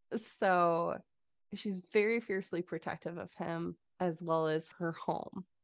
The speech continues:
So she's got a little glade. Uh, to us, it probably looks like just a little patch of dirt,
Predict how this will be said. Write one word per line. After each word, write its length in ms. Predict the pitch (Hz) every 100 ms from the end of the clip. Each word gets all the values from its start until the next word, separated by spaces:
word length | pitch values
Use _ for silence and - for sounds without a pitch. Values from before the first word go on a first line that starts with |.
| _
So 300 | - 175 156
she's 320 | 165 - 170
got 200 | - 160
a 60 | 160
little 460 | 160 165 156 151 - _
glade. 680 | 185 185 170 147 135 156 180 - _ _ _
Uh, 340 | 175 165 165 170
to 160 | - -
us, 280 | 170 -
it 140 | - -
probably 580 | - 156 160 156 160 147
looks 300 | 143 143 143
like 220 | - -
just 220 | 156 -
a 40 | 160
little 240 | 143 156
patch 280 | - 147 -
of 160 | 156 135
dirt, 340 | 147 139 -